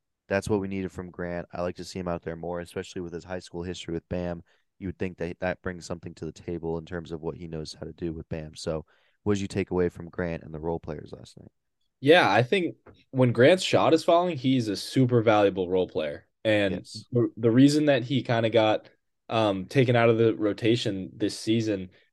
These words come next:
Speaker 2: and this playoff run is 'cause he just couldn't make shots and he couldn't make wide open shots. And that's exactly what you need him to do because he's going to be the guy that they leave open. So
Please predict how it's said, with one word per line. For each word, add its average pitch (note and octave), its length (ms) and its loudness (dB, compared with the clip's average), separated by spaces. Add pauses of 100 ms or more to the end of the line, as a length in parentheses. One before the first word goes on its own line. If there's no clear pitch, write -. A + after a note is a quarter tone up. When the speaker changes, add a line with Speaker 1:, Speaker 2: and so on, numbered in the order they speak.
Speaker 2:
and G#2+ 240 0
this G#2+ 140 2
playoff A2 380 4
run G2+ 120 0
is F#2+ 120 -6
'cause G2+ 200 -2
he G#2+ 120 -4
just A2 200 -2
couldn't G2+ 300 -2
make G2 280 0
shots F2+ 1040 -4 (300)
and G2 380 -4
he - 140 -14 (260)
couldn't F2 240 -8
make F#2+ 400 -4
wide G2 260 6
open G2 200 0
shots. A2 320 0
And G2+ 200 -4
that's G2+ 200 -2
exactly F#2 320 2
what F#2 80 0
you F2+ 120 -2
need F#2 140 -6
him F2+ 80 -8
to - 120 -20
do F#2 120 -4
because G2+ 400 -4
he's A2 240 -4
going G#2 160 6
to G2+ 60 -2
be F#2+ 260 0 (380)
the A#2 100 4
guy G2+ 220 6
that G#2 160 0
they G2+ 100 4
leave G2 220 2
open. B2 280 2
So G2+ 380 2